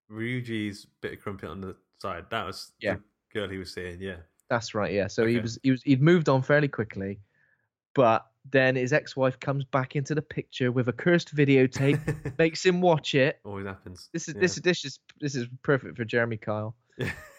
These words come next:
Speaker 2: Uh,
Speaker 1: Yeah.
Speaker 2: "But your ex-wife made you watch an ex-, cursed ex videotape, and now you're dead."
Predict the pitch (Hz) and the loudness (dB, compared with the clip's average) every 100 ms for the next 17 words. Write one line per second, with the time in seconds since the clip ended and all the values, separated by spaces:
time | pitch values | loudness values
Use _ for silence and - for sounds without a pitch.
0 | - 151 117 113 113 127 123 _ _ - | -8 -2 2 4 4 -2 -10 _ _ -12
1 | 101 95 _ _ _ _ _ _ _ _ | -10 -12 _ _ _ _ _ _ _ _
2 | 220 233 - 240 247 247 - 214 240 240 | 4 4 6 6 8 6 4 0 2 2
3 | 220 220 233 233 190 214 226 226 233 226 | 0 0 2 2 -2 0 2 4 4 4
4 | 226 214 - 233 226 220 220 214 196 220 | 2 2 4 4 4 0 -2 -2 2 6
5 | 202 185 202 208 175 190 214 208 240 220 | 6 4 2 2 2 4 6 4 6 8
6 | 196 147 | 8 4